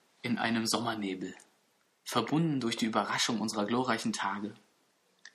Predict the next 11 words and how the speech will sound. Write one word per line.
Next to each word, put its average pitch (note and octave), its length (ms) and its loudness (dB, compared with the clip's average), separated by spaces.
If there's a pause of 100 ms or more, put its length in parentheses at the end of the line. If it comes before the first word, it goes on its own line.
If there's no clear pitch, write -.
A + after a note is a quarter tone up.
(200)
Ich - 220 2
hasse D3+ 240 2
es, B2 240 0
so A#2+ 140 2
uneingeladen A#2 540 2
aufzutauchen, G#2 800 -2 (140)
aber A2 140 2
ich - 120 -2
konnte B2+ 240 0
nicht A2+ 220 0
wegbleiben. G2 560 -4